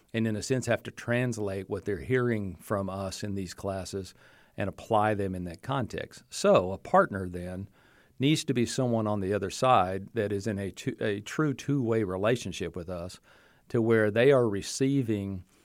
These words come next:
this from us, and, and not only the teaching part, but perhaps even the consultation part to help strengthen them as an entity, but they're also giving back to us. And this is something that I never wanna, I never wanna underestimate.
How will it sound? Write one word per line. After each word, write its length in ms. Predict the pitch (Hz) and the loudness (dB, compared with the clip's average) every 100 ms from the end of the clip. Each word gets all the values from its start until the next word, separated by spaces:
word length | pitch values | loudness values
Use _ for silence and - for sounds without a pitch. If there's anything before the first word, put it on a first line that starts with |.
| _ | _
this 280 | 113 110 104 | -2 0 0
from 360 | - 131 127 117 | -2 0 2 2
us, 220 | 98 95 | 0 -2
and, 260 | 104 98 101 | -4 -4 -6
and 380 | 127 104 104 - | -8 -6 -8 -10
not 300 | - 123 135 | -8 0 2
only 180 | 135 117 | 4 2
the 140 | 104 90 | 0 -4
teaching 520 | - - 180 - 110 | -6 -4 -4 -4 -6
part, 360 | - 110 101 | 0 2 2
but 200 | 101 98 - | -2 -8 -8
perhaps 420 | 92 120 113 - | -2 0 0 0
even 220 | 113 110 | -2 -2
the 80 | 95 | -6
consultation 920 | - 110 - 95 - 139 135 - 98 | -4 -4 -4 -8 -2 0 0 -2 -6
part 300 | - 104 95 | -2 -2 -2
to 80 | 82 | -8
help 180 | 107 | -10
strengthen 640 | - - 120 120 - 107 101 | -12 -6 -4 -4 -4 -4 -4
them 380 | 101 101 95 92 - _ _ | -6 -6 -8 -10 -14 _ _
as 160 | 107 104 | -4 -2
an 160 | 95 | -2
entity, 640 | 110 147 127 107 92 87 90 _ _ _ _ | 0 0 0 -4 -6 -8 -10 _ _ _ _
but 120 | 120 | 2
they're 180 | 135 156 | 6 8
also 260 | 156 165 139 | 6 4 0
giving 300 | 127 113 101 | 2 0 -2
back 300 | 110 131 - | 0 0 0
to 180 | 107 98 | -4 -2
us. 280 | 82 80 | -2 -4
And 100 | 110 | -2
this 160 | 127 135 | -2 -2
is 80 | 135 | -2
something 380 | 151 139 123 107 | 2 2 2 2
that 140 | 104 | 0
I 100 | 107 | 2
never 300 | 120 170 151 | 2 0 0
wanna, 440 | 117 107 98 90 - | 0 -2 -2 -6 -6
I 100 | 107 | -4
never 280 | 113 170 139 | -2 0 0
wanna 220 | 123 104 | 0 0
underestimate. 840 | 101 101 113 139 - 82 85 82 | 0 2 2 0 -6 -10 -10 -12